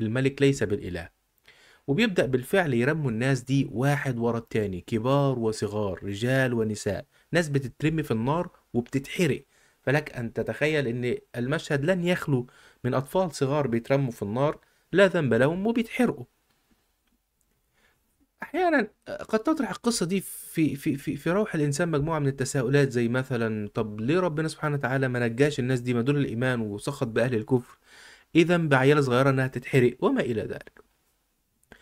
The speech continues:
تقلب صفحات القرآن فتخبط في قصة جديدة، قصة سيدنا إبراهيم مع قومه، فبرضه نوصل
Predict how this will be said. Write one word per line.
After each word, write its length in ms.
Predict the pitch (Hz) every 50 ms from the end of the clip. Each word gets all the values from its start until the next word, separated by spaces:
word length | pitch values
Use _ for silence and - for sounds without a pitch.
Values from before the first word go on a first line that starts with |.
| - - - _ _ _ _ -
تقلب 260 | 165 165 254 330 -
صفحات 440 | - 160 143 - - 180 202 - 175
القرآن 580 | 147 - - 120 113 127 151 170 190 190 175 - -
فتخبط 600 | - - - 117 - - - - - 151 147 -
في 60 | -
قصة 340 | 120 - 143 139 - - 127
جديدة، 340 | 110 110 110 107 - - - _ _ _ _ _ _ _ - -
قصة 260 | - 147 143 - 117
سيدنا 360 | - - - 127 135 135 127
إبراهيم 640 | 113 98 104 104 101 - 123 139 143 147 143 127 117
مع 440 | 127 123 123 127 123 123 123 - _ _ _ -
قومه، 440 | - 151 139 113 98 90 90 90 - _ _ _ _ _ _ _ _ _ _ _ -
فبرضه 560 | - 117 123 143 156 143 139 131 123 135 156
نوصل 380 | 165 156 - 139 123 120 123